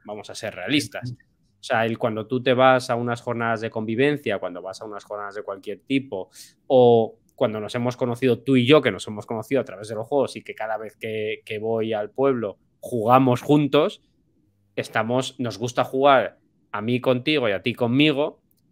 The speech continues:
por ese punto de unión, porque aparte nos permite vernos con la excusa del juego.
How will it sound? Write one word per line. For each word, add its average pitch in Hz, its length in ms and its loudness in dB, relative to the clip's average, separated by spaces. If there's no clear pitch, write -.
por 113 140 0
ese 120 220 0
punto 135 340 2
de 139 80 2
unión, 139 260 -2
porque 113 220 -6
aparte 123 640 -2
nos 120 180 -6
permite 110 460 -4
vernos 139 560 0
con 123 160 -4
la 104 80 -4
excusa 123 440 -6
del 139 140 -4
juego. 127 420 0